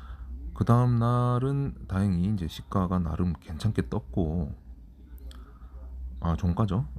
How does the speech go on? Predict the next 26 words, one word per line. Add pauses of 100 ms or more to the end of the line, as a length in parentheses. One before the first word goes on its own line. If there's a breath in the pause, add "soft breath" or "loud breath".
어제
종가하고
똑같이
시가가
형성이
됐고, (920 loud breath)
어,
이거
또
사고
칠
수
있겠구나
해서, (280)
어,
하나
더
샀고요. (1400 loud breath)
그리고
이제
쭉
지켜보는데
한
이십
분이
지나도록,